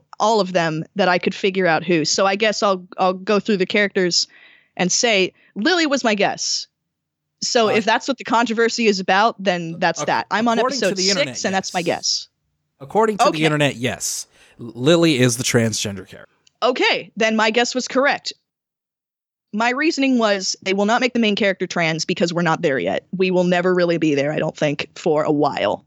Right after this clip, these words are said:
Speaker 1: which is making me very sad, and I could get into that for another thing, but shut up. The minute that we start writing specific things for people is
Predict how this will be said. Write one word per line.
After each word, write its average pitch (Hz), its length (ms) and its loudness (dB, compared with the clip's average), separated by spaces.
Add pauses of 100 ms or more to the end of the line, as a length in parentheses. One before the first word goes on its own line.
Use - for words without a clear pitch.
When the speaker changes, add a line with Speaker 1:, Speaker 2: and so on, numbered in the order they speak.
(120)
Speaker 1:
which 185 220 0
is 170 120 0
making 151 240 0
me 143 80 2
very 277 220 0
sad, 226 500 0
and 180 160 -6
I 156 60 -4
could - 140 -10
get 240 140 2
into 233 140 2
that 214 180 2
for 202 100 -2
another 190 280 0
thing, 175 380 0
but 160 300 -2 (180)
shut 160 260 2
up. 143 200 -2 (880)
The 180 80 2
minute 247 260 0
that 302 120 2
we 262 80 0
start 247 300 0
writing 202 340 0
specific 190 540 -2 (680)
things 180 260 0
for 170 160 -4
people 156 440 0
is 156 320 0